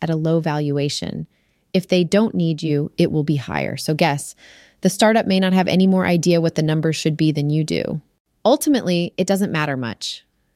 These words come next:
When angels make a lot of money from a deal, it's not because they invested at a valuation of one point five million dollars instead of three million dollars. It's because the company was really successful. I can't emphasize that too much.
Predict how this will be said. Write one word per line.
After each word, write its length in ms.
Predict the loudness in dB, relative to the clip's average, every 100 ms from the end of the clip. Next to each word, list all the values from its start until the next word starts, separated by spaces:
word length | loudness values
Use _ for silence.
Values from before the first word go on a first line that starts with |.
| _ _
When 160 | -2 -2
angels 400 | 0 0 0 0
make 180 | -2 -2
a 40 |
lot 180 | -2 -2
of 80 | -2
money 200 | -4 -4
from 200 | -6 -6
a 60 |
deal, 440 | -4 -4 -4 -4 -6
it's 160 | -8 -6
not 160 | -6 -4
because 280 | -4 -4
they 260 | -2 -2 -2 _ _ _ 0
invested 560 | 2 2 0 -2 -4 -2
at 120 | -2
a 60 |
valuation 720 | -2 -2 -2 -2 -2 -2 -4 -4
of 180 | -6 -4
one 200 | -4 -4
point 260 | -6 -6
five 300 | -4 -2 -2
million 320 | -2 -4 -4
dollars 420 | -4 -4 -2 -4 -4
instead 300 | -6 -4 -6
of 80 |
three 240 | -4 -2 0
million 300 | 0 -2 -6
dollars. 540 | -6 -8 -8 -12 -18 _ _ _ _ _ _ _ -4
It's 160 | -2
because 260 | 0 0 0
the 100 | -2
company 380 | -2 0 0 0
was 180 | -2
really 400 | -4 -2 0 0
successful. 760 | -2 -6 -8 -10 -10 -12 -14 -14 _ _ _ _ _ -2
I 80 |
can't 240 | 0 2 0
emphasize 480 | -2 -4 -6 -6 -6
that 180 | -8
too 160 | -6 -6
much. 380 | -6 -10 -14